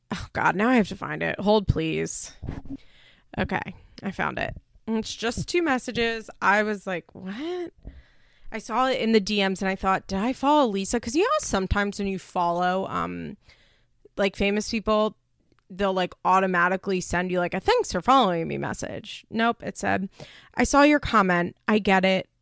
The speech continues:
I'll always be Jewish and love being Jewish. B Y U had a school in Israel. My tequila is kosher. I love it. It's about Isaiah fifty-three.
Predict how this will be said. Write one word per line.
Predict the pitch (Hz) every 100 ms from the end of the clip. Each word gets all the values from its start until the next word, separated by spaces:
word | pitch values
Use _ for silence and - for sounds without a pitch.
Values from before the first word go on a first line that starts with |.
| -
I'll | 339
always | 381 349 370 381
be | 311
Jewish | 247 247 226 233
and | 208
love | 196 185
being | 196 185
Jewish. | 175 175 180 180 - - -
B | 349
Y | 494 453 440
U | 466
had | 277
a |
school | - 294 294
in |
Israel. | 294 320 254 180 165 -
My | - 285
tequila | - - 403 -
is | 208 -
kosher. | 208 - 165 156 - -
I | 247
love | 320 320
it. | 285 285 - -
It's | 214 -
about | 214 208
Isaiah | 208 202 214 226
fifty-three. | 226 262 262 330 311 262 269